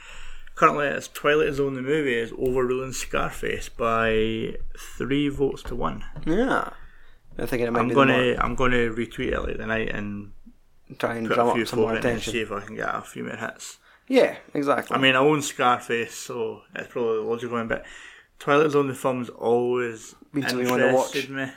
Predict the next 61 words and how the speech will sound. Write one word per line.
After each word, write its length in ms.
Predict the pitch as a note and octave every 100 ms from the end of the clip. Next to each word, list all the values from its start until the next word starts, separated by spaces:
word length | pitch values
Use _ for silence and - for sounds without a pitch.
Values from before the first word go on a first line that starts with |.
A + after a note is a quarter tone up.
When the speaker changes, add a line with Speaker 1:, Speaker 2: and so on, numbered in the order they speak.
| - -
Speaker 2:
Yeah. 240 | C#3+ C3+ A#2
Speaker 1:
a 40 |
wee 120 | B2+
bit. 140 | B2 A#2+
I'm 440 | - _ - - -
sure 180 | C3 A#2+
it's 120 | A#2
got, 160 | -
like, 160 | A#2+ A2+
Sir 140 | -
Leslie 340 | - A#2 A2 A2
Nielsen 480 | A2 G#2+ - A2 G#2
in 100 | G#2+
it 100 | -
and 120 | A#2
stuff 240 | - -
like 80 | C3
that, 60 | C3+ A2+
Speaker 2:
Yes. 140 | A2 -
Speaker 1:
so 200 | A2 G2+ - -
Speaker 2:
Aye. 360 | - B2+ A#2+ A#2+ - _ -
Speaker 1:
I 60 |
kinda 260 | - C3 A#2+
wanna 180 | A2 -
see 160 | -
what 200 | - -
it's 140 | - -
like. 200 | A#2 - - _ - - _ C3+
Speaker 2:
And 120 | C3+
it's, 100 | C#3+
like, 140 | B2+
big 160 | D#3 C#3
directors 440 | C#3 C#3+ C#3+ B2+
doing 280 | - C#3 B2
the 60 | B2
sequence, 500 | D3+ C#3+ C3 B2 -
uh, 240 | B2 -
the 140 | - A#2
anthology. 560 | A#2 A2+ C3+ B2+ A2+ A2+
Speaker 1:
Yeah, 260 | B2+ A#2+
'cause 180 | A2+ A#2
it's, 220 | A2+ -
um, 360 | A#2+ A2+ A2+ A#2
it's 220 | A#2 -
like 160 | A#2+ A#2+
fucking 460 | B2+ - A2+ A2
John 260 | A2+ B2 A#2
Landis, 600 | A#2 A#2+ A#2+ A#2 A#2 A2+
fucking, 260 | B2 - C3
I'm 60 |
Speaker 2:
Ah. 40 | B2
Speaker 1:
sure 160 | C3
Joe 200 | B2+ B2+
Dante 280 | A#2+ A#2+ B2+ B2
may 100 | B2
be 120 | B2
in 120 | A#2+
there 160 | A#2+ A#2
as 140 | A2+
well. 500 | B2 B2+ B2+ C3 C3+
Speaker 2:
Yeah. 220 | C3+ A#2+